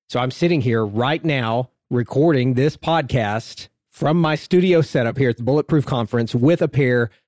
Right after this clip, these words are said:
of Swannies on. So thanks so much, James, for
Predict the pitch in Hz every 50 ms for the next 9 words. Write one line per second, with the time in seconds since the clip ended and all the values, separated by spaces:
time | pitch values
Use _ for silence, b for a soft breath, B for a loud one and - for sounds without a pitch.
0 | _ _ - 127 117 104 - - - 135 120 123 120 123 123 120 120 120 113 -
1 | - - 120 110 101 101 98 - 113 104 - 147 160 156 - 175 151 143 127 -
2 | - - 131 131 131 131 131 127 127 120 - b b b b _ _ _ _ -
3 | 135 117 110 107 110 110 107 104 101